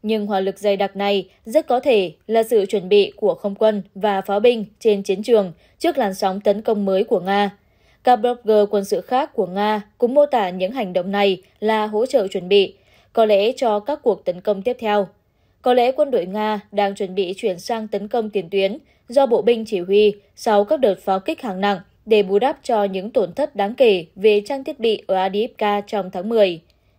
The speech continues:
Dự án định vị địa lý của Geoconfirm đã sử dụng các hình ảnh vệ tinh có sẵn để xác nhận rằng lực lượng Nga đã mất hoặc hư hỏng một trăm chín mươi bảy phương tiện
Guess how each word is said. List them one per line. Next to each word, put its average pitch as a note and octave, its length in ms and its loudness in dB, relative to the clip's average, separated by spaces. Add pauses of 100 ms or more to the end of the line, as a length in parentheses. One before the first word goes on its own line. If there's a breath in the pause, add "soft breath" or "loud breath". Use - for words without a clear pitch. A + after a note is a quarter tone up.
(100)
Dự A3 120 2
án A#3 220 2
định A3 200 -4
vị F#3+ 200 -2
địa G3 160 -2
lý G3 300 -2
của G#3 280 0 (100)
Geoconfirm G#3+ 800 -2 (300 soft breath)
đã G3 260 -2
sử B3 180 -2
dụng G3 300 2
các E4 140 -4
hình G#3 180 -4
ảnh F#3 240 -6
vệ F3+ 160 -6
tinh G3+ 240 -2
có F#3+ 160 -4
sẵn G#3 300 -6 (300 soft breath)
để G#3 200 4
xác D4+ 240 -6
nhận F#3 180 -4
rằng G3 260 -2 (380)
lực A#3+ 160 4
lượng G#3+ 220 -2
Nga A#3 220 -6
đã G3 160 -4
mất C4+ 240 -2 (140)
hoặc G#3 220 -2
hư A3 120 0
hỏng G3 280 -6 (140)
một G#3+ 180 -4
trăm C4+ 220 -6
chín B3 140 -10
mươi C#4+ 100 -6
bảy G#3 220 -2
phương G3+ 220 -6
tiện G3+ 220 2